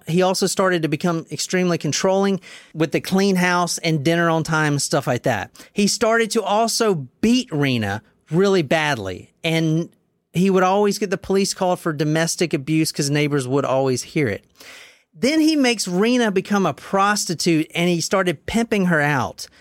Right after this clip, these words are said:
As you'll see later, 'cause he did the same thing with Rose, what he does is, as the guys come up to have sex with his wife,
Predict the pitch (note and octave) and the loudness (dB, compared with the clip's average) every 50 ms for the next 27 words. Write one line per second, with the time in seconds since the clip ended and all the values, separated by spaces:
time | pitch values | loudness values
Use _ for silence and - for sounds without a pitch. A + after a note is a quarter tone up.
0 | - - _ _ _ _ _ _ _ - F3 E3+ D#3+ F#3 A#3+ C4 B3 - C4+ B3+ | -20 -20 _ _ _ _ _ _ _ -2 0 0 2 2 2 2 0 0 0 0
1 | A#3 A3+ A#3 A#3 A3+ G3+ F#3 E3+ - G3+ E3+ F3 F3+ E3+ G3 G3 F3 F#3 E3 - | 2 2 2 4 2 2 2 0 0 -2 0 0 0 0 0 0 0 0 0 0
2 | G3+ F#3+ F#3 - - G3 F3+ E3 D3 C3 C#3 C#3+ E3 F#3 F#3+ F#3 E3+ D3+ C3+ C3 | 0 0 0 0 0 0 2 2 0 -2 -2 0 2 2 4 4 4 2 2 2
3 | C3 B2 - - _ _ _ _ _ _ _ _ _ _ _ _ _ _ _ _ | 0 -2 -4 -8 _ _ _ _ _ _ _ _ _ _ _ _ _ _ _ _
4 | E3+ D#3 F3 G3 F3+ E3 F3 G3 F#3 D#3 D3 A#3 B3 B3 A3 G#3 F#3+ F3+ F3 D#3+ | -2 0 0 0 0 0 0 0 0 0 0 0 2 4 4 4 4 2 2 0
5 | - - - F3 E3+ D#3+ D#3 D3 C#3 - D#3+ E3 E3+ D#3 D3 D#3+ C#3+ E3 E3+ E3+ | -2 -4 0 2 2 4 2 0 0 0 0 0 0 2 0 0 0 2 0 2
6 | E3+ D#3+ D3+ - - - G3 G3 F#3 F3+ F#3 F#3+ F3+ D#3+ D3+ C#3+ - _ _ _ | 0 -2 -2 -4 -4 -2 0 0 2 2 2 2 2 2 0 -2 -4 _ _ _
7 | - - E3+ D#3+ D#3 C#3+ - - - - G#3+ G3 F#3+ - - - E3+ D3 C3+ A2+ | -6 -2 0 0 0 0 -2 -4 -2 0 0 0 0 -2 -2 -2 0 0 -2 -2
8 | C3 C3 D3 E3+ G#3+ A#3+ A3 F3+ E3 D#3 - - | -4 -4 -2 0 0 2 2 2 0 0 -2 -6